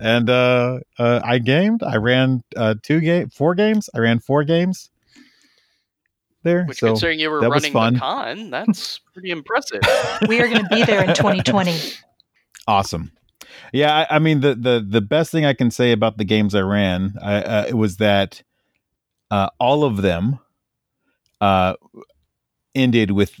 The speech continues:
Speaker 1: with everybody still wanting to keep playing. Like, they all, everybody was like, "No, no, no, no, no, let's keep going." So I feel like that's a,
Speaker 2: That's
Speaker 1: a sign of, of a well-ran game where people are like, "Well, was it really over, though? What, what could happen next?" You
Speaker 2: That,
Speaker 1: know?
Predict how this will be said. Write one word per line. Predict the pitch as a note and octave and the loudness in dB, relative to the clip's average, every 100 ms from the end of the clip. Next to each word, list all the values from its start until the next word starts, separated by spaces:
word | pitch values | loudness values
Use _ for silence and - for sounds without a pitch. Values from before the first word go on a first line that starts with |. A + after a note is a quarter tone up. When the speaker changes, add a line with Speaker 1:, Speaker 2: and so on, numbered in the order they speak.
| - | -8
Speaker 1:
with | G#2 A2 | -2 -2
everybody | - A2 G2+ G#2 F#2+ | 0 0 2 0 0
still | - G2 | 0 0
wanting | F#2+ F2+ E2+ | 0 -2 -4
to | |
keep | E2+ - E2 - | -8 -8 -8 -4
playing. | F2 E2 A#1 - _ _ | -4 -4 -8 -16 _ _
Like, | F#2+ F#2+ | -10 -4
they | G2 | -2
all, | G2+ A2 A2 A2 | 0 0 0 0
everybody | B2+ A#2+ A#2+ | 0 0 0
was | A2 G2 | -2 -2
like, | G#2 G2+ | -2 0
"No, | G#2+ C#3+ | 0 0
no, | C#3+ | 0
no, | C3+ | 0
no, | B2 | 0
no, | G2+ | 0
let's | G#2 G#2+ | -2 -4
keep | - B2 | -6 -4
going." | C3 A#2 F#2 F2+ | -2 0 0 -4
So | F2+ G2 F#2 F2+ - - - - _ - | -2 0 0 -2 -8 -20 -20 -20 _ -4
I | G2 | -4
feel | - A2 | 0 2
like | G2 F#2+ F2+ F#2+ | 4 2 0 -2
that's | G2+ G2+ - | 0 0 0
a, | |
Speaker 2:
That's | F2+ E2+ - - - - | 0 -2 -6 -12 -14 -10
Speaker 1:
a | G2 | -8
sign | - G#2+ F#2+ F#2 | -4 -2 0 -2
of, | F2 - - | -4 -8 -12
of | G2+ | -6
a | G2 | -2
well-ran | G2 G#2+ G#2 G2+ F#2+ G2 | 0 2 2 2 0 2
game | G#2+ G2+ F2+ | 2 0 0
where | F2 | -4
people | F2 G2+ F#2 | -4 -2 -2
are | F2+ | -2
like, | F2+ F2 | -2 -2
"Well, | A2+ A2 | 0 0
was | G#2+ A#2+ G#2+ | -2 -2 -2
it | G2+ | 0
really | A#2 D3+ F3+ | 0 2 0
over, | F#3+ G#3 | 0 0
though? | G#3 G#3+ | 0 0
What, | F3+ A#2+ A2+ | 0 -2 -2
what | C3 A#2+ | -2 0
could | C3 | 0
happen | B2 B2 A#2 | 0 0 0
next?" | C#3+ - - | 0 -2 -8
You | - | -4
Speaker 2:
That, | C3+ | 0
Speaker 1:
know? | B2+ | 0